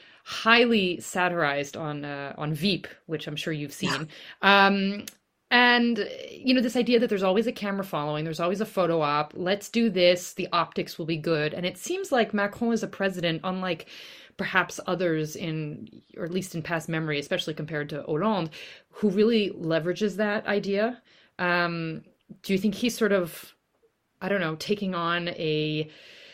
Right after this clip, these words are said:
Speaker 1: a, a, a media, uh, strategy that more resembles what an American president might do?
Speaker 2: Um,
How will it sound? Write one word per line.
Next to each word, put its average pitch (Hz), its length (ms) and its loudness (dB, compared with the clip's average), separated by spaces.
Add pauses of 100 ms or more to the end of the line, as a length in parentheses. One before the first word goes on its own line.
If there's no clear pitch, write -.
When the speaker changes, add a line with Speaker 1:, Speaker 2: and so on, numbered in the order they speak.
(680)
Speaker 1:
a, 220 60 6
a, 202 500 6
a 185 40 2
media, 185 800 2 (140)
uh, 175 220 -2
strategy 190 720 2
that 170 300 0 (260)
more 175 320 0
resembles 165 640 -2
what 160 140 -2
an 147 80 -2
American 156 360 -4
president 190 360 -4
might 190 140 -4
do? 208 240 -4 (1600)
Speaker 2:
Um, 320 440 6